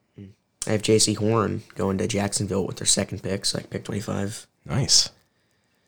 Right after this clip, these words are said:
Speaker 2: That'd be a good
Speaker 1: Um,
Speaker 2: pickup for them.
Speaker 1: I have the,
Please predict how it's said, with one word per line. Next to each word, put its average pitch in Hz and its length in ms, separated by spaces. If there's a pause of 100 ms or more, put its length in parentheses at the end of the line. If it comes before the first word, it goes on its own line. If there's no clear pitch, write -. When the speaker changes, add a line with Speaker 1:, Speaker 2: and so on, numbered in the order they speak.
(240)
Speaker 2:
That'd 117 100
be 117 80
a 104 40
good 101 100
Speaker 1:
Um, 101 40
Speaker 2:
pickup 98 280
for - 100
them. 69 200 (440)
Speaker 1:
I - 80
have 151 280
the, 104 280